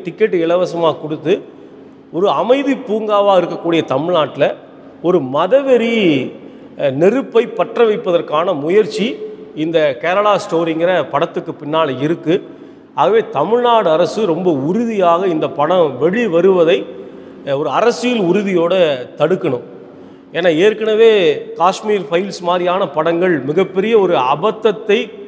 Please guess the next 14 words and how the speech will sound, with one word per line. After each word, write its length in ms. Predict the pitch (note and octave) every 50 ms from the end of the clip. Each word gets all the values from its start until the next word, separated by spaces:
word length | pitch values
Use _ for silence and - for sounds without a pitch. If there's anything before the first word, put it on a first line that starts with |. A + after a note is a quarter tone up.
| - - - C#3+
உள்ளடக்கமாக 600 | E3+ F#3+ G3+ G3+ G3 G3 F3+ F3 F#3+ G3+ G3 -
கொண்டிருக்கிற 440 | - F3 E3 E3+ E3+ D#3+ D#3+ D3+ C3+
படம் 460 | A#2+ A#2+ C#3 C#3+ F3 A3+ B3+ - - - - - - - - -
ஒரு 140 | - D3+ C#3
பெரிய 420 | - - F3+ G3+ B3 C#4 D4 C4+ A3
எதிர்வினையை 580 | F#3 F#3 G3 B3+ B3 A3+ A3 G3+ G3 G3+ G#3
இந்தியா 320 | F#3+ E3+ F3 F3+ F#3+ F#3 F3
முழுக்க 560 | D#3+ D#3+ D#3+ D#3 D#3 F#3 F3 E3 D3+ C#3 C3+ C3 C3
உருவாகியிருக்கு. 640 | D#3+ F#3+ G3 F#3 E3+ D#3+ D3 C#3+ B2+ - - C3 A#2 - - - - - - - - - - - -
உண்மையிலே 520 | - D3+ F#3 G3 G3+ G#3 G3+ A3+ A#3 A#3
இவங்க 260 | G#3 F#3+ F#3 G3+ G#3+ G3+
சொல்ற 320 | F#3 - G3 G3 G#3 G#3
மாதிரி 300 | G3 F#3+ G3+ A3 G#3+ G3+
காஷ்மீர் 500 | - - E3+ F#3+ F3+ - - G#3+ G#3 G3